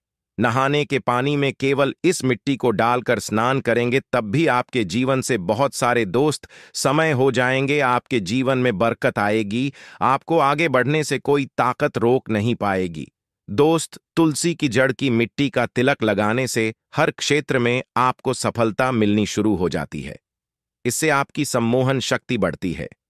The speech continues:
लोग मोहित हो जाते हैं, आपसे प्रभावित हो जाते हैं। ऐसा तिलक लगाने से आपका दुर्भाग्य सौभाग्य में बदल जाएगा। इस तरह की जानकारी आप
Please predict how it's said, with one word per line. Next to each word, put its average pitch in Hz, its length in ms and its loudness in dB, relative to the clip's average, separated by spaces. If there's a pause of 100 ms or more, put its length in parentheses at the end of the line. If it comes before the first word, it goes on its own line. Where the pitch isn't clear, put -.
(260)
लोग 127 260 4
मोहित 123 360 2
हो 127 140 0
जाते 117 340 0
हैं, 107 240 -2 (320)
आपसे 110 280 0
प्रभावित 101 540 -2
हो 104 120 2
जाते 101 300 0
हैं। 98 240 -4 (420)
ऐसा 131 300 2
तिलक 135 320 0
लगाने 117 460 2
से 107 280 0 (220)
आपका 113 340 0
दुर्भाग्य 107 760 0 (180)
सौभाग्य 107 640 0
में 98 180 0
बदल 92 240 0
जाएगा। 64 440 -8 (520)
इस 151 140 -2
तरह 143 200 4
की 139 160 -4
जानकारी 117 680 2 (200)
आप 117 120 2